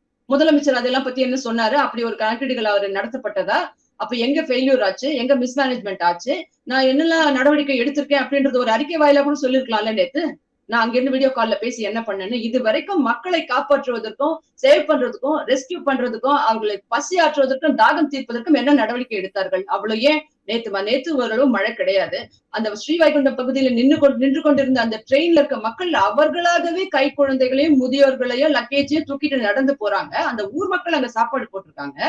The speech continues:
அந்த ஊர் மக்களால் முடிந்தது அங்க அரசு எந்திரத்தால முடியலையா? ஒரு சாப்பாடு கொண்டு போய் கொடுக்க முடியலையா?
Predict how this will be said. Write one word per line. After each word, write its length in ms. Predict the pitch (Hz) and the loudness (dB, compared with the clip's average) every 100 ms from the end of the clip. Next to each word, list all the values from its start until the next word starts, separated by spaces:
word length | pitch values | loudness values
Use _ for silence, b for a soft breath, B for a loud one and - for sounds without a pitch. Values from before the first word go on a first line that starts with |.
| 359 B B - | -6 B B -2
அந்த 260 | 269 254 | 2 2
ஊர் 220 | 247 370 | 2 0
மக்களால் 440 | 381 370 330 311 285 | 0 0 4 6 6
முடிந்தது 480 | 277 349 339 349 392 | 4 4 0 0 0
அங்க 240 | 311 240 | 2 2
அரசு 340 | 226 294 302 | 0 0 0
எந்திரத்தால 420 | 254 240 214 220 190 | 0 -2 -2 -2 -2
முடியலையா? 500 | 190 233 165 156 226 220 | -4 -4 -4 -2 -2 -4
ஒரு 120 | - 247 | -10 -4
சாப்பாடு 400 | 240 302 320 277 | -2 2 2 2
கொண்டு 180 | 262 | 0
போய் 160 | 254 240 | -2 -4
கொடுக்க 220 | 233 - | -8 -2
முடியலையா? 420 | 233 165 156 165 | -2 -2 -4 -2